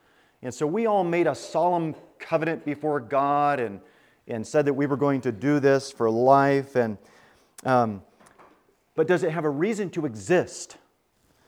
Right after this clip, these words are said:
Um, and in light of that reason for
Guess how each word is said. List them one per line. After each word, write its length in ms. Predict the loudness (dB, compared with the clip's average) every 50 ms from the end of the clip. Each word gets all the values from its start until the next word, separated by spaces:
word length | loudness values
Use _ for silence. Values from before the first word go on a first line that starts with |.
| _ _ _ _ _ _ _ _ _ _ _ _ _ _ -2
Um, 500 | 0 2 2 2 2 0 -4 -8 -12 -16 -18 -20 -20 -20 _ _ -4
and 240 | -2 -2 -2 -2 -4
in 500 | -4 -2 -2 0 0 0 0 0 2 2
light 560 | 2 2 0 0 0 0 0 -2 -4 -8 -14 -20 _ _ _ _ _ _ _ _ _ _ _ -4
of 380 | 0 0 0 0 -2 -6 -6 -2
that 400 | 0 2 2 2 0 -4 -10 -14
reason 800 | -12 -10 -8 -4 -2 -2 0 0 0 0 -2 -2 -4 -4 -6 -10 -14 _ -2
for 240 | 2 2 2 2